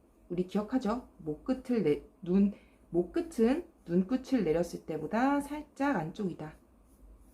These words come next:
이렇게 얼굴형만 먼저 일 차적으로 그려주도록 합니다. 자, 지난 시간 학습에서 다 배우셨을 거라고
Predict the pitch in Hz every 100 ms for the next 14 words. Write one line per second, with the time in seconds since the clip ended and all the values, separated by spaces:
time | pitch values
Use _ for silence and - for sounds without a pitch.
0 | - - - - - - _ _ 170 170
1 | - 277 302 294 170 170 208 285 269 233
2 | 202 151 156 160 160 254 285 - 302 320
3 | 320 302 214 185 226 294 320 - 165 165
4 | 147 170 - 262 233 143 - _ - _
5 | _ _ - 147 151 151 160 - - 220
6 | 262 254 247 302 - - 285 262 196 240
7 | 311 - _ - 180 - 165 208 202 240
8 | 285 277 208 165 - 185 269 339